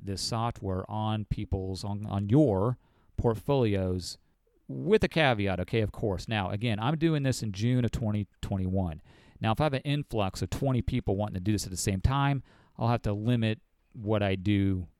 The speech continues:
in that regard. But if a few of you want me to do this, it doesn't really take a lot of my time, and I will be happy to do it for you, give you the information, and you can run with it. I'll, I'll help you out a little bit as much as I can, but I'll give you an idea of how much risk is in your portfolio. Now, if you're listening to this, like, in twenty twenty-two,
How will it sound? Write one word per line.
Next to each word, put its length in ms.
in 140
that 160
regard. 460
But 100
if 100
a 60
few 240
of 80
you 160
want 160
me 80
to 60
do 200
this, 240
it 40
doesn't 200
really 140
take 200
a 40
lot 140
of 40
my 100
time, 460
and 320
I 80
will 220
be 180
happy 540
to 80
do 160
it 100
for 240
you, 320
give 180
you 80
the 80
information, 560
and 100
you 60
can 140
run 180
with 200
it. 140
I'll, 200
I'll 80
help 240
you 80
out 80
a 40
little 260
bit 120
as 140
much 160
as 40
I 60
can, 420
but 80
I'll 60
give 100
you 60
an 60
idea 280
of 60
how 80
much 160
risk 260
is 80
in 80
your 80
portfolio. 480
Now, 240
if 100
you're 100
listening 340
to 80
this, 320
like, 180
in 140
twenty 240
twenty-two, 580